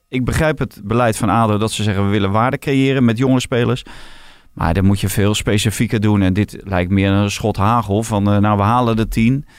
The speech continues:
En, eh, laten we hopen dat er één of twee, eh, twee doorbreken.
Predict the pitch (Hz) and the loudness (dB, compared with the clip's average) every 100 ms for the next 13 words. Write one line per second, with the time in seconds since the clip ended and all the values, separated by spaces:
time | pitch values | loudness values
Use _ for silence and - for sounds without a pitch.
0 | - _ _ 107 107 110 110 110 107 98 | -20 _ _ 0 2 4 2 2 2 0
1 | 87 110 110 110 113 117 131 120 110 131 | 0 -2 0 0 0 0 -2 -2 0 2
2 | 135 127 - 131 127 127 127 127 123 120 | 2 2 -2 0 2 2 2 2 0 -2
3 | 131 120 123 131 120 85 - | -2 -2 0 0 -2 -4 -6